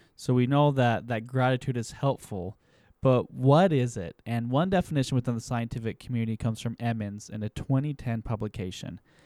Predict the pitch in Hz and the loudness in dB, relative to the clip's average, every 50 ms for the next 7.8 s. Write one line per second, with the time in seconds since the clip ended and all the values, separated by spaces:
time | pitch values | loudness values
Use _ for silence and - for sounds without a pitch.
0 | _ _ _ _ _ - 120 120 120 135 143 160 160 - - 135 117 117 - 113 | _ _ _ _ _ 0 0 2 2 2 2 2 0 0 2 0 0 0 0 -4
1 | 90 113 110 110 - - - 127 117 110 - - - - 160 170 175 185 - - | -4 -4 -4 -6 -4 -2 -2 0 0 0 -2 -4 -2 0 2 2 0 -2 0 2
2 | 175 165 151 - 147 127 - - 139 139 131 123 107 104 - - - - _ _ | 2 2 2 0 -4 -4 -2 -2 0 0 0 0 -2 -4 -8 -10 -16 -20 _ _
3 | _ _ _ _ 113 113 110 - - 110 104 87 92 92 - - - 58 - 117 | _ _ _ _ -2 -2 -2 0 0 0 0 0 -2 -4 -8 -10 -10 -10 -10 -12
4 | - - _ _ _ _ _ _ _ _ _ - - 147 139 139 165 185 - - | -14 -16 _ _ _ _ _ _ _ _ _ -8 -4 -2 -2 -2 -2 -4 -6 -10
5 | - - - _ _ _ _ _ _ - 143 - 147 127 123 - 120 127 143 - | -10 -12 -12 _ _ _ _ _ _ -8 -6 -4 -4 -4 -4 -2 -2 -2 -2 -2
6 | - 190 175 156 143 135 135 131 - - 139 131 135 131 127 - - - 117 107 | -2 -2 -2 0 0 0 -2 -2 -2 -2 -2 -2 -2 -4 -8 -8 -6 -4 -4 -4
7 | 113 117 - 127 110 107 101 101 82 76 - - - - - - | -4 -4 -2 -2 -2 -2 -4 -8 -12 -12 -14 -16 -18 -18 -20 -20